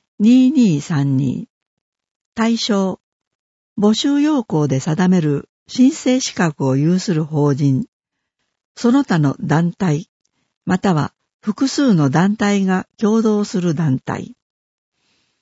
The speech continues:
現地説明会。時、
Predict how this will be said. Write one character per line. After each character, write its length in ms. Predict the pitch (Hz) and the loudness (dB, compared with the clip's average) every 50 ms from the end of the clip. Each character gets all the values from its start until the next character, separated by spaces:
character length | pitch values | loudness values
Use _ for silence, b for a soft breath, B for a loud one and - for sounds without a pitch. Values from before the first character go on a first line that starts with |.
| _ _ _ _ _ _ _ _ _ _ _ _ _ _ _ _ _ _ _ _ _ _ _ _ _ | _ _ _ _ _ _ _ _ _ _ _ _ _ _ _ _ _ _ _ _ _ _ _ _ _
現 240 | 226 226 240 254 262 | 0 2 4 4 4
地 120 | - 247 | 2 -2
説 300 | 226 - 202 185 - 190 | -2 0 -2 -2 0 0
明 180 | 185 175 160 143 | 2 2 2 0
会。 340 | - - 160 156 156 - - _ _ _ _ _ _ _ _ _ _ _ _ | -4 -6 -8 -8 -8 -10 -12 _ _ _ _ _ _ _ _ _ _ _ _
時、 400 | - 202 180 - - 214 202 - | -6 -6 -4 -2 -2 -2 -2 -2